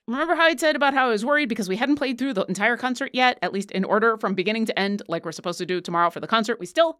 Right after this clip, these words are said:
haven't done it, but there was a good reason, although I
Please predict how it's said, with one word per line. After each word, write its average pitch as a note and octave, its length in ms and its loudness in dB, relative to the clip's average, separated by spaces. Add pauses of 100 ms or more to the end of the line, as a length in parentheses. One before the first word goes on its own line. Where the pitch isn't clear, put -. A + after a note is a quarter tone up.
haven't C4 320 -4
done A#3 180 0
it, D3 200 -8 (180)
but C#4+ 500 2 (880)
there C4 140 6
was C4+ 200 2
a A#3 80 2
good A#3+ 240 -2
reason, A3+ 600 -4 (120)
although C4 240 4
I C4 140 2